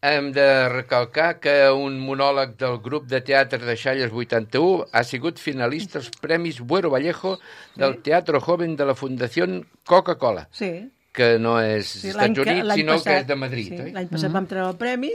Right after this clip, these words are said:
Speaker 2: de,
Speaker 3: Sí.
Speaker 2: de, de grup amb l'obra d'Olecer, i aquest any amb els monòlegs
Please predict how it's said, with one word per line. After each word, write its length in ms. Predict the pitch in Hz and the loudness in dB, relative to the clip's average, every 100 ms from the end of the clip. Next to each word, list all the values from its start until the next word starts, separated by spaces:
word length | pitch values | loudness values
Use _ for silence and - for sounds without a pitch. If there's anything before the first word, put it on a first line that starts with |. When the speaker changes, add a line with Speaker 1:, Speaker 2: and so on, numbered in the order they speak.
| - | -10
Speaker 2:
de, 120 | - 180 | -12 -6
Speaker 3:
Sí. 400 | 165 196 170 160 | -4 -4 -8 -6
Speaker 2:
de, 300 | 160 156 160 | -6 -6 -8
de 100 | 170 | -8
grup 320 | 165 269 - - _ - - - - - | -4 -4 -6 -8 _ -20 -20 -20 -20 -8
amb 180 | 208 190 | -4 0
l'obra 260 | 185 180 175 | 0 0 0
d'Olecer, 500 | 180 185 254 269 269 | 0 -2 2 2 2
i 100 | 185 | -2
aquest 280 | 170 - | -4 -2
any 180 | 202 190 | -2 0
amb 100 | 185 | -2
els 120 | 165 | -6
monòlegs 580 | 202 233 220 240 269 - | -4 -4 -2 -4 -8 -12